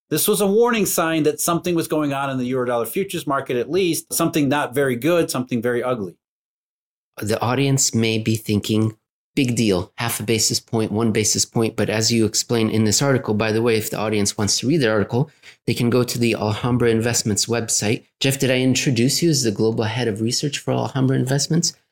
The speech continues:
Speaker 2: I don't think I did. Well, they can go to the Alhambra Investments website,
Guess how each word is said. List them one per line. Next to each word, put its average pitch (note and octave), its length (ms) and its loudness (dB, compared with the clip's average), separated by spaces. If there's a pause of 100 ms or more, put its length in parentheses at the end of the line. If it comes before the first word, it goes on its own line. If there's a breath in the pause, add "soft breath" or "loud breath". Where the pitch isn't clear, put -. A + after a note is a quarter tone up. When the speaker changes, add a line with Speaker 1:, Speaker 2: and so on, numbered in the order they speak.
(140)
Speaker 2:
I A2+ 80 0
don't C3+ 160 2
think C#3 180 2
I C#3 120 2
did. C#3+ 360 2 (240 loud breath)
Well, B2 140 2
they C3+ 80 4
can A#2 320 0
go E3+ 260 2
to D3 220 -2
the G2 100 2
Alhambra G2+ 500 0
Investments G2+ 520 -2
website, G#2+ 560 -2